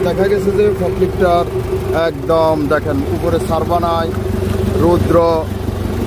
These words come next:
এবং সব মিলে জিলে দেখা গেছে যে আমাদের, আহ, কাজ করতে হয়। তো যাই হোক, কাজ করতেছি,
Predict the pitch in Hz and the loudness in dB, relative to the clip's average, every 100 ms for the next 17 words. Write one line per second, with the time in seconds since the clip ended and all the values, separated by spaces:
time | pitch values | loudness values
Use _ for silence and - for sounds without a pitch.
0 | 139 147 165 160 156 - - 151 214 233 | 2 2 4 2 0 -8 -4 -2 0 0
1 | 233 220 214 220 208 226 233 208 196 202 | -2 0 0 0 0 0 0 0 -2 -2
2 | 208 220 220 220 277 - - - - - | -4 -2 -2 -2 -4 -4 -8 -6 -6 -2
3 | 147 170 170 175 170 - - - - - | 0 2 2 2 0 -4 -8 -6 -6 0
4 | 147 135 127 - 170 - - 170 - 190 | 2 2 0 2 0 0 -4 -4 0 0
5 | 147 110 95 - - - - - - - | 0 -2 -6 -6 -4 -4 -4 -2 -4 -2
6 | - 196 202 214 240 226 - 220 - 220 | 2 2 2 2 2 0 -4 -6 -2 -2
7 | 208 240 226 262 | -2 -6 -6 -6